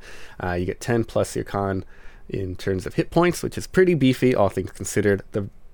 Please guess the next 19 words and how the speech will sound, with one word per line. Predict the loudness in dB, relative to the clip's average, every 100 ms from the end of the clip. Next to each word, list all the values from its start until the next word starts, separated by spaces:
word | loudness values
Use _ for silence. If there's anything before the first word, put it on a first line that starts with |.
| -20 -2
big | 2 4
reason | 4 4 4 2
being, | 2 2 0
as, | -4
as | -4 -6 -4
we'll | -8 -6
talk | -8 -6
about | -6 -6
in | -6
a |
sec | -4 -4 -4
here, | -6 -8 -12 -12 -6
is | -2
that | -2 -2
your | -2
Eidolon | 0 2 2 2 0 -4 -4
and | 0 0
you | 0 0 0 0 -4
share | -8 -2 2 2 2